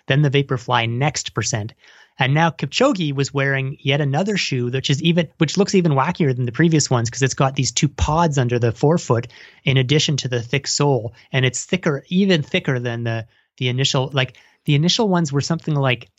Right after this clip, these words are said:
thirty-one millimeters thick. And apparently the prototype, although no one has been allowed to touch it yet, is cl-, pushing forty millimeters,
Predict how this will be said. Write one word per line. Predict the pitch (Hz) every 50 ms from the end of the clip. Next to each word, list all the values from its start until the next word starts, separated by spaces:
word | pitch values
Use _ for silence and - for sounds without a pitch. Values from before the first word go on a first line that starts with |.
| _ _
thirty-one | - - - 151 147 147 147 135 139 135 131 127
millimeters | 127 127 131 123 120 120 117 117 113 - -
thick. | - 123 113 117 - _ _ _ _ _ -
And | 135 123 120 123 131 -
apparently | - - - 180 175 175 165 147 135
the | 131
prototype, | - - 135 131 131 - - 117 110 -
although | 120 117 117
no | 117 117 117
one | 117 117
has | 117 101
been | - 113 117
allowed | - 143 123 113 117 113 113
to | -
touch | - 165 165 - -
it | 131
yet, | 127 110 107 107
is | 107 104 - - _ _ _ _ _ - _ -
cl-, | - 180 196 - _ -
pushing | - - - - 147 135
forty | 123 - - 151 147 135 127
millimeters, | 123 123 123 123 117 107 101 113 120 - -